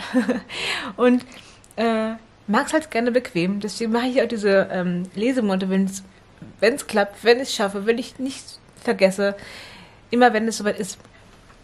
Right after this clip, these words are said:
Jetzt muss ich grad auch wieder einiges nachholen, ja, aber dieses Zeitnahe ist mir lieber, als dann, ich muss mich jetzt hinsetzen und eine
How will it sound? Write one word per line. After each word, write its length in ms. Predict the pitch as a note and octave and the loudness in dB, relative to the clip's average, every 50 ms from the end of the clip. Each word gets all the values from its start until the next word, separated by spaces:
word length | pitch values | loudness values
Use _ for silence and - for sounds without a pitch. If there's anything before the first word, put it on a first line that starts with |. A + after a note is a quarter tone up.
| - - - | -20 -6 -4
Jetzt 120 | A#3 F3+ | -2 0
muss 200 | A3 A#3+ A3+ G#3 | 2 2 0 0
ich 80 | - - | -2 -6
grad 100 | G#3 - - | -8 -4 -4
auch 80 | B3 B3 | -2 0
wieder 140 | C#4 C#4+ | 2 2
einiges 340 | - B3+ B3+ B3 A#3+ B3+ - | 2 0 -2 -2 -4 -6 -2
nachholen, 520 | A3+ G#3 G#3 A#3+ A#3 - C4 B3 B3 A3+ F#3+ | 0 0 0 0 -2 0 0 0 0 0 -2
ja, 380 | E3+ D#3+ E3+ G3 A3+ B3+ - A#3 | -2 -2 -2 -2 -2 -4 -4 -6
aber 280 | G#3 - G3+ G3+ G3+ - - - - - - - | -6 -4 -4 -4 -4 -6 -12 -20 -20 -20 -12 -6
dieses 340 | A3+ A3 A#3 A#3 A3+ - - | 2 4 4 4 4 -2 -10
Zeitnahe 800 | - - C4+ C#4 D4 E4 D4+ - G#3 F#3 F3 F3+ G#3 A3+ A#3+ | -6 0 2 4 4 2 0 0 2 4 4 4 4 2 0
ist 240 | - - G#3 - - | -2 -4 -8 -8 -6
mir 100 | G#3+ F#3+ | -4 -4
lieber, 580 | G3 G3 A3+ C#4+ F4 F#4 D#4 A3+ A3+ B3 C#4 - | -2 -2 0 0 2 4 4 4 4 4 2 0
als 220 | - G3+ A3+ - | -2 -6 -6 -6
dann, 160 | - A#3+ G#3 | -8 -8 -8
ich 140 | G3+ - - | -8 -10 -10
muss 180 | B3 B3+ B3+ - | -10 -10 -8 -6
mich 140 | B3+ A3+ A#3+ | -4 -2 0
jetzt 160 | G#3+ A3 - | -2 -2 -2
hinsetzen 560 | - C#4+ C#4+ D4+ B3+ A#3 A#3+ - - B3+ G#3+ | -4 -4 -2 0 0 0 0 -2 -6 -10 -6
und 240 | - A3 A3 - - | -4 -4 -4 -4 -4
eine 220 | A#3 A3+ A3+ A3+ | -4 -4 -4 -4